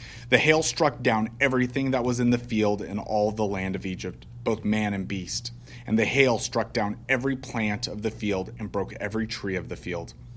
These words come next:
Only in the land of Goshen, where the people of Israel were, was there no hail. Then Pharaoh sent and called Moses and Aaron and said to them, "This time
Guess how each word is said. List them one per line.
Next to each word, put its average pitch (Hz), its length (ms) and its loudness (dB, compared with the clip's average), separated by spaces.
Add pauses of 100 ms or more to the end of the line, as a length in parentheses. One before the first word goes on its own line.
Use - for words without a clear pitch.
(360)
Only 180 380 4
in 180 100 0
the 175 80 6
land 147 280 4
of 127 120 2
Goshen, 120 600 2
where 107 140 2
the 104 60 0
people 143 340 2
of 127 100 2
Israel 117 460 2
were, 92 340 -2 (280)
was 110 180 2
there 104 180 2
no 101 220 2
hail. 90 420 2 (960)
Then 120 220 6
Pharaoh 180 340 8
sent 139 320 2
and 131 140 0
called 127 260 4
Moses 120 480 4
and 113 100 2
Aaron 101 280 2
and 98 120 -2
said 98 260 0
to 107 100 -2
them, 90 420 -2 (280)
"This 185 200 4
time 104 460 2